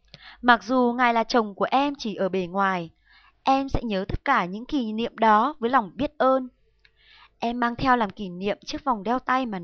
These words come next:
ngài không muốn nhận lời cảm ơn của em ấy. Và chiếc dây chuyền vàng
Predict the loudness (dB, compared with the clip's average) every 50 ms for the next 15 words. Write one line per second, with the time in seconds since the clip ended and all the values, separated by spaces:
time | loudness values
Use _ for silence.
0 | -10 -10 -6 -4 -2 -2 -4 -4 -6 -6 -4 -4 -4 -6 -4 -4 -6 -6 -6 -4
1 | -4 -4 -4 -4 -6 -8 -8 -8 -6 -4 -4 -4 -4 -6 -8 -8 -6 -4 -4 -4
2 | -6 -6 -6 -4 -4 -4 -6 -8 -12 -16 _ _ _ _ _ _ _ _ _ _
3 | _ _ _ -20 _ _ _ _ _ -20 -20 -20 -20 -20 -20 -20 -20 -20 _ 2
4 | 4 6 6 6 4 2 -4 -4 -2 -2 -2 -2 -2 -2 0 0 0 0 0 2
5 | 2 2 2 2 0